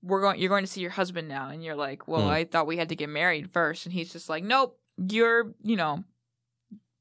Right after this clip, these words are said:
Speaker 1: you're married already."
Speaker 2: Yeah.
Speaker 1: Like, you have no say in it. And I just, I can't even imagine what Ciri's feeling right now.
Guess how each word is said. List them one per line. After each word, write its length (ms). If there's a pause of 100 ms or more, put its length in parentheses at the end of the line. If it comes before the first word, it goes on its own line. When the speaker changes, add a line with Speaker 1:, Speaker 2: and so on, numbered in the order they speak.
(280)
Speaker 1:
you're 160
married 400
already." 480 (200)
Speaker 2:
Yeah. 220
Speaker 1:
Like, 360
you 160
have 200
no 140
say 320
in 80
it. 160 (480)
And 140
I 120
just, 300 (120)
I 80
can't 240
even 140
imagine 380
what 100
Ciri's 340
feeling 320
right 140
now. 240